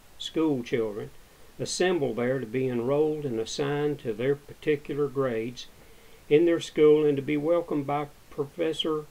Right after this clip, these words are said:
Waltz, their superintendent, and others. Their bright faces all showing an eager thirst for an education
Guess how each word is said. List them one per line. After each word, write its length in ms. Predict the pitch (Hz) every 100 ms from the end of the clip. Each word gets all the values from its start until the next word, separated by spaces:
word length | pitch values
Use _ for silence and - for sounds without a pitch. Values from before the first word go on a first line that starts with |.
| - 151
Waltz, 540 | 156 131 - - - - - - - -
their 160 | 135
superintendent, 840 | - 160 160 170 151 147 117 143 -
and 160 | 143 165
others. 500 | 165 165 107 - - - - - - - - - - - -
Their 120 | 131
bright 340 | 123 151 180 -
faces 440 | 160 147 - 123
all 280 | 139 151 170
showing 500 | - 165 151 156 143
an 180 | 117 -
eager 340 | 165 180 180
thirst 460 | - 147 131 127 -
for 260 | - 123
an 80 | 123
education 960 | 143 147 147 165 151 120 107 - 123